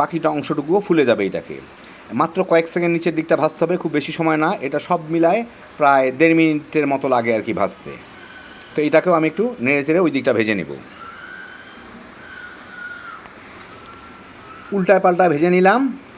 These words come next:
পছন্দ মতো বাদামি করে। এখন আমি এটাকে তেল থেকে উঠা নেব। দেখেন ফুলে ডুমা ডুমা হয়ে গেছে। আর যার যার পছন্দ মতো যে যেরকম বাদামি চান সেরকম। এটা কিন্তু একটু পরে আরেকটু কালার ধরে যাবে আর কি, সেই জন্য একটু কম বাদামি থাকতে থাকতে উঠায় নেওয়া ভালো।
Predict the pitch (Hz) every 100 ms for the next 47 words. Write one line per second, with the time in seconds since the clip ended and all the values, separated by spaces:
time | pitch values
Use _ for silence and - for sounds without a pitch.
0 | - - 151 156 196 185 185 175 175 180
1 | 180 202 285 247 - - - - - -
2 | - - - 131 151 175 160 165 175 170
3 | 156 156 170 147 151 175 151 156 147 156
4 | 139 151 147 147 143 151 151 - 220 262
5 | - - - - - - 117 113 - 135
6 | 180 185 180 180 175 160 156 147 156 156
7 | 147 151 143 143 143 156 180 160 143 170
8 | - 143 156 160 160 - 151 147 156 180
9 | 180 185 165 147 127 135 131 131 131 123
10 | 180 233 - - - - 143 160 202 147
11 | 156 123 160 151 143 139 139 135 131 135
12 | 127 123 160 127 123 113 92 82 65